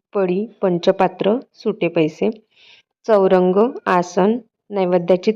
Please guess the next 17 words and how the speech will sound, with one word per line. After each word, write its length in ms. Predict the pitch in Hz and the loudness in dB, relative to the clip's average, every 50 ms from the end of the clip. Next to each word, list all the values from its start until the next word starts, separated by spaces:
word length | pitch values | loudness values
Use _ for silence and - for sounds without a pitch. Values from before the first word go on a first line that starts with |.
| 220 | 2
तयारी, 420 | 226 208 190 175 170 165 180 208 220 | 4 4 4 4 4 2 0 -2 -2
समई, 500 | - - - 214 190 180 180 180 185 214 - - - - - _ _ - | -4 0 0 2 2 2 0 0 0 -2 -4 -10 -20 -20 -20 _ _ -2
वाती, 500 | 202 208 190 175 - - - 185 208 220 | 0 0 0 0 -4 -10 -8 -6 -6 -4
निरांजन, 760 | 220 214 208 208 196 190 185 180 180 175 190 185 190 196 202 | 0 4 6 6 6 6 4 2 2 2 2 2 2 0 -2
कापूर, 500 | - - 202 175 - - - 180 190 208 214 - _ _ - - - - - - _ | -2 -2 -2 -2 -2 -2 0 0 0 0 -2 -8 _ _ -20 -20 -20 -20 -20 -20 _
हात 160 | _ 220 208 208 - - | _ -2 -2 -2 -2 -4
पुसण्यासाठी 580 | 208 196 185 196 190 196 190 196 190 185 - 208 | -4 -2 -2 0 0 2 2 2 0 2 -2 -2
फडकी, 480 | 202 - 196 170 165 170 - 180 208 226 _ _ _ _ _ | 2 2 2 2 0 -6 -6 -6 -6 -6 _ _ _ _ _
देवाचे 520 | 185 175 196 185 175 185 185 180 - 214 | -6 -2 0 2 4 4 2 2 2 2
अंग 180 | 208 196 185 185 | 2 4 2 2
पुसण्यासाठी 640 | 190 - 196 190 - _ 196 190 - 196 185 175 202 | 0 -2 -4 -6 -4 _ -6 -2 0 0 0 0 -2
कापड, 500 | 196 - - 202 190 - - 165 165 202 214 _ _ _ - - - _ _ _ _ | -2 0 0 0 0 0 0 0 0 0 -4 _ _ _ -20 -20 -20 _ _ _ _
कापसाची 540 | 208 185 - - - 196 180 180 - - 202 | -6 -6 -6 -2 -2 -2 -2 -2 -2 -2 2
वात, 360 | 196 214 196 175 170 - - - _ _ _ | 2 4 2 2 0 -4 -10 -20 _ _ _
लहान 520 | 214 196 190 175 165 175 180 180 202 214 220 214 _ _ - | -6 -4 -4 -4 -4 -2 -2 -2 -2 -2 -4 -8 _ _ -6
चार 240 | 226 202 185 180 196 | -4 -2 0 0 0
वाट्या, 520 | 190 196 202 190 180 190 - 156 160 202 | 2 2 2 2 2 -2 -4 -6 -6 -6